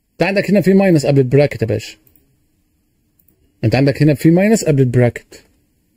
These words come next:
يعني ايه؟ يعني اكس باور two ماينس الاكس باور two. على طول كده يكون بزيرو.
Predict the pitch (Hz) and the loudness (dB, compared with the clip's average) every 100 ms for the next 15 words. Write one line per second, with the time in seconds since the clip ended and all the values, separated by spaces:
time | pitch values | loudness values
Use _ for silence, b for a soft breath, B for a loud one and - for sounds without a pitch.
0 | _ _ _ _ - 104 113 127 104 _ | _ _ _ _ -4 0 2 0 -2 _
1 | _ - 127 196 233 247 226 220 247 247 | _ -4 -2 0 0 2 2 2 2 2
2 | 180 233 220 190 190 - 160 135 - 139 | 2 0 0 0 0 0 2 0 0 -4
3 | - _ _ _ _ _ _ 123 160 262 | -4 _ _ _ _ _ _ -2 0 2
4 | 277 240 226 117 _ _ _ _ _ _ | 2 2 0 -2 _ _ _ _ _ _
5 | - 143 151 156 113 | -4 0 2 2 0